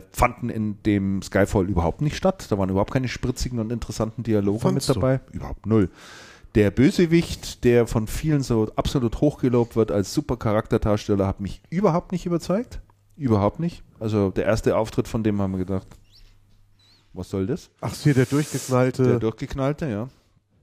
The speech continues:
Speaker 1: Äh,
Speaker 2: Chinese.
Speaker 1: ja, und, äh, die Geschichte tröpfelte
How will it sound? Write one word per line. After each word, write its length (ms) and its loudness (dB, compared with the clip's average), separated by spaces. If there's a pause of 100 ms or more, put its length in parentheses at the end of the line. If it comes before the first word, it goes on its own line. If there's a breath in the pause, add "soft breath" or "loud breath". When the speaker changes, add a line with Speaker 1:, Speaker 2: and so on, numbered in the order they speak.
(420)
Speaker 1:
Äh, 460 4
Speaker 2:
Chinese. 380 0 (260)
Speaker 1:
ja, 260 2
und, 380 -6
äh, 160 2 (240)
die 80 -4
Geschichte 440 -2
tröpfelte 500 0